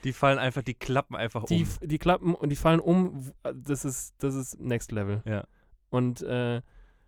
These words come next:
Speaker 2: ja, da, da so ein, so ein System zu entwickeln, dass, dass, äh,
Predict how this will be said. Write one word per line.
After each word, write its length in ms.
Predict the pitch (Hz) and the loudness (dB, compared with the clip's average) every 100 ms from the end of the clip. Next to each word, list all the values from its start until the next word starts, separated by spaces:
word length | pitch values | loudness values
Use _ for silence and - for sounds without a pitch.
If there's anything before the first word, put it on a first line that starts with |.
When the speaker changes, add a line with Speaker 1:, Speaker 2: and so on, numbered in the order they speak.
| _ - | _ -2
Speaker 2:
ja, 140 | 135 | 0
da, 280 | 135 151 170 - | 4 4 4 -2
da 400 | 127 127 147 156 | -10 -2 0 2
so 180 | 151 | 2
ein, 300 | 156 147 127 | 2 2 -2
so 100 | 131 | -2
ein 260 | 139 139 127 | 0 0 -4
System 440 | 131 - 147 160 | -6 -4 -2 0
zu 120 | - 127 | -2 -4
entwickeln, 420 | 123 139 147 131 | -2 -4 -2 -2
dass, 260 | 123 - - | -2 -6 -16
dass, 500 | - - 127 - - | -20 -10 -8 -8 -10
äh, 320 | - 120 117 | -6 -4 -4